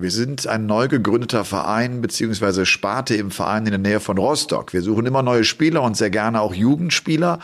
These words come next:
Frauen haben wir bislang noch keine. Wir würden uns sehr freuen, wenn du uns mal im Podcast oder beim Kommentieren erwähnen könntest.“ Das ist die Horde vom Doberaner S V.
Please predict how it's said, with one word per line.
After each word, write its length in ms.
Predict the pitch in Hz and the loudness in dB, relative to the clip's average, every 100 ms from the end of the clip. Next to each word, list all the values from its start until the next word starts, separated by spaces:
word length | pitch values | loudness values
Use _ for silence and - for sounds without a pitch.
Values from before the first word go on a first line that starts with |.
| - - - | -14 -20 -20
Frauen 500 | - 107 110 190 160 | -8 -4 0 2 2
haben 160 | 160 165 | 2 0
wir 80 | |
bislang 380 | 143 120 123 123 | 2 0 0 -2
noch 240 | 120 104 - | -2 -4 -4
keine. 300 | 107 110 87 | -2 0 -2
Wir 100 | 87 | 0
würden 240 | 110 113 | 0 0
uns 140 | 90 | 0
sehr 180 | 104 131 | 2 0
freuen, 500 | - 98 107 135 131 - - - - | 0 -2 0 0 -4 -8 -14 -10 -2
wenn 120 | 107 | 0
du 80 | 107 | 2
uns 140 | 101 | 0
mal 140 | 101 101 | 0 0
im 80 | |
Podcast 640 | 95 110 - 107 104 104 - | -2 -4 -2 -4 -2 -4 -2
oder 160 | 98 | 0
beim 180 | 92 90 | 0 -2
Kommentieren 680 | - 98 90 - 156 156 117 | -2 -2 0 -2 0 0 0
erwähnen 420 | 101 85 98 95 | 0 0 0 -2
könntest.“ 540 | - 78 67 65 - - - - - - | -2 -2 -2 -6 -8 -14 -18 -18 -18 -4
Das 180 | 92 - | -2 0
ist 340 | 127 - 101 | 0 0 2
die 140 | 131 | 0
Horde 680 | 110 131 170 135 147 165 - - _ - | 2 0 0 2 2 0 -4 -20 _ -14
vom 500 | - 123 120 120 - 131 131 | -4 -2 -2 -4 -6 -8 -6
Doberaner 800 | 101 156 156 117 110 135 135 120 | 0 2 2 -2 -2 -2 0 0
S 160 | 113 | 0
V. 440 | - 110 95 67 | 0 0 0 -2